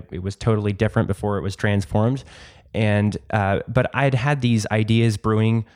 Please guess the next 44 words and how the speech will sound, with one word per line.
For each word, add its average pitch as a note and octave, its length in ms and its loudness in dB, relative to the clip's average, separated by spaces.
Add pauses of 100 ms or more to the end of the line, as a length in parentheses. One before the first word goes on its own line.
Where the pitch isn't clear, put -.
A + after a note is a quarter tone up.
which - 160 -14
we G#2 80 -2
can G#2 100 -2
get G2 120 2
into G2+ 240 0
more G2+ 180 0
of F#2+ 60 -2
this G2 200 -4
later, G#2+ 320 2 (380)
uh, G2+ 240 0
for G#2 460 -2 (640)
modern G#2+ 480 2
Scandinavian G#2+ 640 4
cabins G#2 520 0
on G2+ 140 2
a, F#2+ 160 -2
on G2+ 100 0
a F#2+ 60 -2
piece - 200 0
of - 40 -18
property G2+ 400 0
that G2+ 100 -2
was - 140 -6
cool, G#2 320 -2
maybe G2+ 220 0
the, F#2 120 -4 (200)
some A2 180 -2
kind G#2 140 0
of F#2 80 -2
water G2+ 260 2
feature. G2+ 420 -2 (480)
So A#2 180 0
I A2 60 2
had A2 120 -2
been C#3+ 180 2
looking C3+ 240 2
for G#2+ 140 -4
property G#2+ 360 0
when G#2 120 2
I F#2+ 40 2
moved G#2 220 2
back F#2+ 220 -2
down G2 220 0
here, F#2+ 260 -2